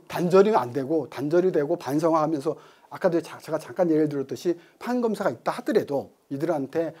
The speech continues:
특정한 여-, 어떤 교육을 시켜서 재교육을 시켜가지고 예를 들어서 재교육을 시켜서 "너네는 용서해 줄 테니 다만 조국에 큰 봉사를 해라."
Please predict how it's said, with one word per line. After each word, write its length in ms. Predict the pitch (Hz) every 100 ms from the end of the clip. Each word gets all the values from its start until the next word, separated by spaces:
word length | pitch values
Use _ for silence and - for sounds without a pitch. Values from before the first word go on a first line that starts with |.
| - - _ -
특정한 540 | 254 - 214 196 180
여-, 120 | 139 -
어떤 240 | 135 135
교육을 380 | 117 156 175 185
시켜서 480 | 190 214 175 120 - _
재교육을 480 | 151 165 156 165 170
시켜가지고 540 | - 180 131 107 104
예를 140 | 123
들어서 360 | 120 104 113 180
재교육을 340 | 175 127 139 131
시켜서 440 | - 127 202 208 - - _
"너네는 440 | - 135 143 139 135 _ -
용서해 280 | 147 160 170
줄 140 | 156
테니 320 | 143 151 151 - _
다만 340 | - 139 160 131 -
조국에 320 | - 151 147 160
큰 280 | - 220
봉사를 340 | 185 135 135 135
해라." 320 | 135 160 -